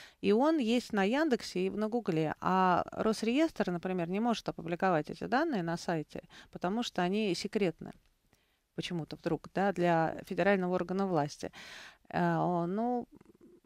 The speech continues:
мы стали то есть у нас такое законодательство щас, такая нормативная база, не, не прояснённая. То есть вроде бы эти данные и не секретные, потому что мы все их видим, да, и мы ими пользуемся, как можно их засекретить? А с другой стороны,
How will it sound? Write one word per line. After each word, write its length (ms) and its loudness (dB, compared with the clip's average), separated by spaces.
мы 160 0
стали 360 4
то 60 2
есть 120 0
у 40 2
нас 120 6
такое 240 6
законодательство 640 4
щас, 160 2
такая 240 0
нормативная 640 0
база, 320 4
не, 200 0
не 120 0
прояснённая. 600 2
То 80 -4
есть 120 -4
вроде 220 2
бы 80 2
эти 140 0
данные 320 4
и 40 2
не 120 0
секретные, 500 0
потому 180 -4
что 120 -8
мы 80 -4
все 220 -2
их 120 -8
видим, 340 -2
да, 140 2
и 80 2
мы 180 -2
ими 120 -4
пользуемся, 460 -2
как 180 -4
можно 260 -4
их 100 -10
засекретить? 500 -12
А 40 -10
с 40 -20
другой 260 2
стороны, 480 2